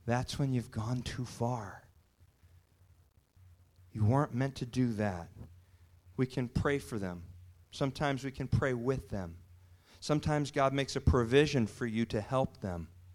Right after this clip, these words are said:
but you can't carry that for them. All you can do is point to the one that said, "Listen, you're getting crushed by what you're going through. Let me show you Matthew eleven. I have a Savior,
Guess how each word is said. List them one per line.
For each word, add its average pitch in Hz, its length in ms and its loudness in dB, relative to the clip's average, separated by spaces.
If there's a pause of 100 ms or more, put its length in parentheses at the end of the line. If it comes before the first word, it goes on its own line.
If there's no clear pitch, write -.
(680)
but 104 120 0
you 131 180 0
can't 151 460 -2
carry 113 500 0 (920)
that 110 240 -2
for 110 180 -6
them. 90 300 -4 (800)
All 123 180 6
you 131 140 0
can 127 220 2
do 104 420 4 (260)
is 104 160 -4
point 113 420 2
to - 100 -2
the 117 100 2
one 107 240 4
that 101 100 0
said, 104 180 -2
"Listen, 107 360 0 (260)
you're 113 140 2
getting 110 320 4
crushed - 440 0
by 110 140 4
what 107 160 4
you're 110 140 -4
going 107 340 4
through. 95 300 -4 (1120)
Let 104 140 0
me 110 100 0
show - 160 -2
you 110 160 2
Matthew 104 420 -2
eleven. 95 440 -2 (1400)
I 131 100 -6
have 117 160 -2
a 92 60 -8
Savior, 95 600 -2